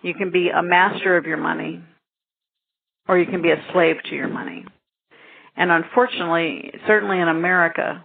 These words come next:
we have a whole lot of people who thought they were masters and have found out they truly are slaves. And they're really, they're, they're trying to just make ends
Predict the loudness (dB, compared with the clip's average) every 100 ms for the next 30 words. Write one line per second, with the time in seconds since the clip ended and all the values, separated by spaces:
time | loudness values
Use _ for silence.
0 | _ 0 2 2 2 -4 -6 -4 2 4
1 | 4 2 -2 -6 -6 -4 -4 -4 2 4
2 | 4 2 2 2 0 0 0 -2 -8 -8
3 | -10 -10 -4 -4 0 0 2 4 2 0
4 | _ _ -6 -4 -2 -2 -2 -6 -6 -2
5 | 0 -2 -10 -20 -20 -18 -18 -20 _ 0
6 | 2 2 4 4 4 2 2 0 0 -6
7 | -2 -2 0 2 2 0 -6 -6 -6 -2
8 | -4 -4 -4 -4 -4